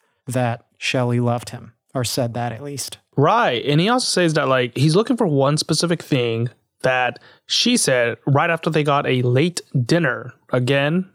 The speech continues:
Speaker 2: going back into food right there. But I know that we talked about this before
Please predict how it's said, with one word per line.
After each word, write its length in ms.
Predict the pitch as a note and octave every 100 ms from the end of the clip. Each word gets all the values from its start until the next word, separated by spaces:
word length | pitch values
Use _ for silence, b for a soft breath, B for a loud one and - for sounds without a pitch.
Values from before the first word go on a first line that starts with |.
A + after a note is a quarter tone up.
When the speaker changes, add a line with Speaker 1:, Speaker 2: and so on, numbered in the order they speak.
| -
Speaker 2:
going 220 | - A#2+ B2
back 220 | B2+ A#2+
into 140 | B2+ A#2+
food 260 | - F#3
right 200 | C3 A#2
there. 300 | - A#2+ A#2 - B B B
But 260 | B F#3+ - -
I 120 | G3+
know 200 | G3+ C#4
that 180 | E4 A3
we 140 | G3
talked 420 | - - D#3 -
about 240 | C3+ B2 B2
this 120 | B2
before 800 | - A#2+ - F3+ D3+ B2 A#2+ A#2+